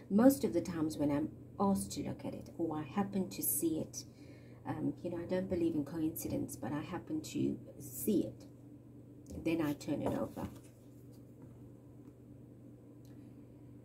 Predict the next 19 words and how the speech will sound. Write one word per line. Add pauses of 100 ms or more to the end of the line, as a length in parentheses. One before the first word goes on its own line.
(140)
Now,
these
were
the
two
cards
that
I
spoke
about
that
came
out
in
the
pre-shuffle
when
I
used